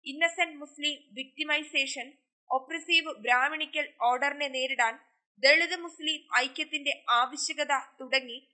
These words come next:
സകലമാന പ്രൊമോ ലെഫ്റ്റ് മൗദൂദ്യൻ നറേറ്റീവുകളെയും ഒറ്റ സ്ക്രിപ്റ്റിനുള്ളിൽ കുത്തിത്തിരുകി അതിന് യുക്തിയോ പരസ്പര ബന്ധമോ രൂപഘടനയോ ഇല്ലാത്തൊരു തട്ടിക്കൂട്ട്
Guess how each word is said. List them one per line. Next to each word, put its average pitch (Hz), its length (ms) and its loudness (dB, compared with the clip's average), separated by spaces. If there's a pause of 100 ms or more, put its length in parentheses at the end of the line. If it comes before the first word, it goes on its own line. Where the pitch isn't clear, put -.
(140)
സകലമാന 320 800 2
പ്രൊമോ 285 540 -6
ലെഫ്റ്റ് 247 420 -4 (140)
മൗദൂദ്യൻ 277 720 -2
നറേറ്റീവുകളെയും 262 960 -2 (400)
ഒറ്റ 277 340 -4
സ്ക്രിപ്റ്റിനുള്ളിൽ 302 760 -6
കുത്തിത്തിരുകി 277 840 -6 (420)
അതിന് 277 320 0 (180)
യുക്തിയോ 262 520 -4 (360)
പരസ്പര 294 480 4
ബന്ധമോ 269 520 -2 (440)
രൂപഘടനയോ 302 840 2
ഇല്ലാത്തൊരു 285 540 -2 (100)
തട്ടിക്കൂട്ട് 277 520 -8